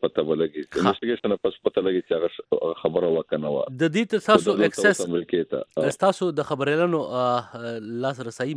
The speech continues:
Speaker 2: ممکن ده په نیویارک کې د هغه ښځې ته؟
Speaker 1: اوس فی الحال لا نه ده ممکن،
Speaker 2: نه ده ممکن.
Speaker 1: ولې چې هغه under active investigation ده. نو ما نه دی خیال چې څوک ورته پرېږدي
Speaker 2: تحقیقات
Speaker 1: که
Speaker 2: ترې روان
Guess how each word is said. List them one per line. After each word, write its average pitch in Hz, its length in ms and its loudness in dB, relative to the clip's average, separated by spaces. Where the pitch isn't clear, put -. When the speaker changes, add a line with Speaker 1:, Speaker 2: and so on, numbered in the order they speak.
Speaker 2:
ممکن 147 280 -6
ده 117 60 -2
په 101 120 -8
نیویارک 98 380 -6
کې 104 60 -14
د 98 40 -10
هغه 92 160 -10
ښځې 87 240 -14
ته؟ 85 60 -10
Speaker 1:
اوس - 380 2
فی - 80 0
الحال 117 200 2
لا 90 300 0
نه 98 80 0
ده 90 120 0
ممکن، 80 200 -2
Speaker 2:
نه 120 100 -2
ده 78 80 2
ممکن. 80 80 -2
Speaker 1:
ولې 87 260 0
چې - 40 -2
هغه 82 460 0
under 85 180 0
active 80 280 -4
investigation 85 760 -4
ده. 80 160 -2
نو 80 160 -12
ما 85 100 0
نه 87 140 -4
دی 85 160 -4
خیال 78 160 0
چې - 220 -6
څوک 78 240 0
ورته 73 280 -2
پرېږدي 76 360 0
Speaker 2:
تحقیقات 170 380 4
Speaker 1:
که 139 60 -2
Speaker 2:
ترې 123 120 0
روان 107 240 2